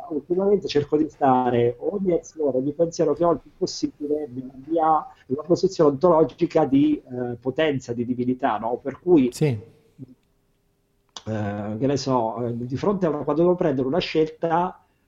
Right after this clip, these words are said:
Speaker 1: prima mi assicuro di essere in questa posizione ontologica non da vittima, quindi di, da, da creatore, come dico io, da creatore, no?
Speaker 2: Mhm.
Speaker 1: Eh, chiaramente idea non è che me la sono inventata io, ne parla Esther Hicks, ne
Speaker 2: Sì,
Speaker 1: parla
Speaker 2: sì,
Speaker 1: John
Speaker 2: sì,
Speaker 1: Con-,
Speaker 2: sì, sì.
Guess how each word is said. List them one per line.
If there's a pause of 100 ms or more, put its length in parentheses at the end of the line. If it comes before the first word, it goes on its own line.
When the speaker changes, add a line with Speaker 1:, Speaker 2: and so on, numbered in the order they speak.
(160)
Speaker 1:
prima
mi
assicuro
di
essere
in
questa
posizione
ontologica
non
da
vittima,
quindi
di,
da,
da
creatore,
come
dico
io,
da
creatore,
no? (220)
Speaker 2:
Mhm.
Speaker 1:
Eh,
chiaramente (460)
idea
non
è
che
me
la
sono
inventata
io,
ne
parla
Esther
Hicks,
ne
Speaker 2:
Sì,
Speaker 1:
parla
Speaker 2:
sì,
Speaker 1:
John
Speaker 2:
sì,
Speaker 1:
Con-,
Speaker 2:
sì,
sì.